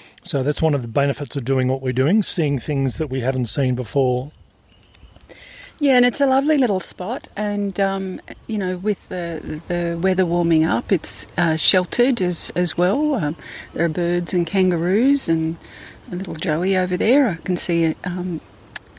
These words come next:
Speaker 2: reasonably close. And it is kind of a nice little adventure because it,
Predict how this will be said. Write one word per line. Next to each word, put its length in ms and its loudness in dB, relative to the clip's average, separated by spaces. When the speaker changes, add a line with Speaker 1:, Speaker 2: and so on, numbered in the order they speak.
Speaker 2:
reasonably 420 0
close. 540 -6
And 140 4
it 100 2
is 220 0
kind 220 -2
of 80 2
a 60 2
nice 340 0
little 180 0
adventure 540 -2
because 560 -6
it, 160 -2